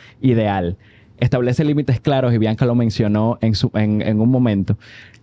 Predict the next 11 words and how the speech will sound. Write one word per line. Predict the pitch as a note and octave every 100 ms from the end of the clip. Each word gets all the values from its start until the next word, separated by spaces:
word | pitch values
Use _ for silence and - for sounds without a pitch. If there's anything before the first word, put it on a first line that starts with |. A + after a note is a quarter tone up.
| _
Límites | C#3+ D#3+ F#3+ F3+ D#3+
claros | - D3 A2 A#2 A#2 - -
y | C3 B2+ C3 - -
hacer | A#2 - C#3+ D#3+
que | E3+
también | D3+ C3+ C3+ C3+
nuestros | B2 A2+ A#2
hijos | C3+ C#3 C3+ - - - - -
comprendan | F3 D#3+ D#3 D#3+ C#3+ A#2+ A2+ A#2+ C#3
los | A#2+ A2+
límites | A#2+ A2+ A2 A2+ C#3+ -